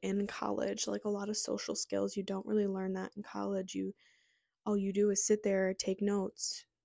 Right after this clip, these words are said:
do tests, do homework. Like, you don't learn most of the everyday normal things. And most of the time, you don't even learn half the stuff unless you're learning on the job.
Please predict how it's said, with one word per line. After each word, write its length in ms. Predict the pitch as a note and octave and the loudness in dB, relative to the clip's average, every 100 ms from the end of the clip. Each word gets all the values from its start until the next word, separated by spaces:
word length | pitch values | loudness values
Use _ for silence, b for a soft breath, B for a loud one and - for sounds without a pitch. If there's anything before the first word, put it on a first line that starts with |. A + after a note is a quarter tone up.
| G#3 | 0
do 120 | G3+ | 0
tests, 400 | - G3+ G#3 - | 0 -4 -2 0
do 120 | G3+ | 0
homework. 500 | G3 G#3 G3+ F#3+ - G#3+ | 2 2 2 0 -4 -2
Like, 240 | F#3+ - b b b - | -2 -2 b b b -4
you 140 | G3+ | 0
don't 420 | F#3+ G3+ G#3+ G#3+ - _ _ | 4 4 6 2 -2 _ _
learn 560 | G3 G3 G3+ G3+ G3+ G#3 _ _ _ _ _ _ _ _ _ - | -4 -2 0 0 -2 -4 _ _ _ _ _ _ _ _ _ 0
most 540 | G3 F#3+ F#3+ G#3 - - | 2 4 2 2 -2 -2
of 260 | G3+ F#3+ F#3+ | -2 -2 -2
the 280 | F#3+ F#3+ - _ _ _ - | -2 -2 -6 _ _ _ -4
everyday 500 | G#3 G3 G3+ G3 G3 | 0 2 2 2 2
normal 400 | F#3+ F#3+ G3 F#3+ | 2 0 0 -2
things. 440 | - G3+ F#3+ G3+ - | -2 -2 -2 -4 -6
And 200 | G3 G3 b b b - | -4 -4 b b b -6
most 200 | G#3 - | -4 0
of 60 | |
the 100 | B3 | 0
time, 220 | B3 C4 | 2 4
you 80 | A#3 | 4
don't 160 | G#3 A#3 | 4 2
even 380 | B3+ A#3 G3+ G3 | 2 2 2 0
learn 340 | G3+ G#3+ G#3+ G#3+ b b b b b _ _ | 2 2 2 -2 b b b b b _ _
half 320 | - G#3 G#3 | -2 -2 -2
the 100 | G#3 | -2
stuff 300 | - G#3+ G#3 G3 | 0 0 0 0
unless 300 | G#3 G#3+ - | 2 2 0
you're 140 | F#3+ | 0
learning 360 | F#3+ G#3+ G#3+ F#3+ | 0 2 2 0
on 120 | F#3 | -4
the 80 | F#3+ | -2
job. 320 | F#3+ A3 | 0 0